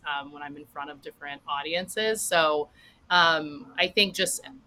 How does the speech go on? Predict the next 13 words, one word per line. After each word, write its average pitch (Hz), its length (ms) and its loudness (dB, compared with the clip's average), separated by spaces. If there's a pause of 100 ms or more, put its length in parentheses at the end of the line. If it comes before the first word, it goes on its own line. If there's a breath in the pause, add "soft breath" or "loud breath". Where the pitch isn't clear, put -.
(360)
when 196 200 0
you're 190 120 2
in 202 220 4
the 196 100 2
position 170 720 -2
of 165 260 -6
power, 170 480 4
just 185 220 -6
keeping 175 320 -8
that 160 240 2
in 156 100 -6
mind, 156 640 0 (400 soft breath)
um, 151 720 0